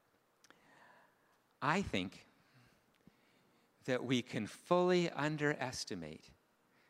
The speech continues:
the gift that we are to a community.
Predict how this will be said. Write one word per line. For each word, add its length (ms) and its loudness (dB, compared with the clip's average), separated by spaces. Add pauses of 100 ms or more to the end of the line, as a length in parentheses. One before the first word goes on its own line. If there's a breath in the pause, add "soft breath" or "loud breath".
(220 soft breath)
the 80 -4
gift 580 -6
that 140 -8
we 160 -2
are 460 -4
to 160 -6
a 40 -6
community. 640 -10